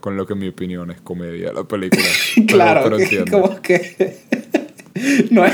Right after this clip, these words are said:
Speaker 2: comedia como tal. O sea, entiendo que sí da risa porque hay un poquito de autoconciencia que la peli es edgy, pues.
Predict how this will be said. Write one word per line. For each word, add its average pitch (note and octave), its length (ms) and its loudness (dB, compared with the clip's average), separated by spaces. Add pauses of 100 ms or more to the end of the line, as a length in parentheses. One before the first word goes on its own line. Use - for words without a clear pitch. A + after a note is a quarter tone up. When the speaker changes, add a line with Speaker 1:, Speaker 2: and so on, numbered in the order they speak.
(100)
Speaker 2:
comedia F3+ 600 4
como C3+ 300 0
tal. B2 240 6
O A2+ 120 0
sea, B2+ 140 4
entiendo C#3+ 540 4
que F#3+ 100 4
sí C3+ 220 2
da C3 140 6
risa D#3 360 0
porque - 380 -4 (680)
hay C3+ 220 4
un E3+ 80 2
poquito F3+ 300 4
de F3 60 8
autoconciencia B2 760 2
que C3+ 100 0
la G2+ 140 2
peli G#2+ 280 4
es A#2 280 2
edgy, G2 320 -2
pues. E2+ 220 -10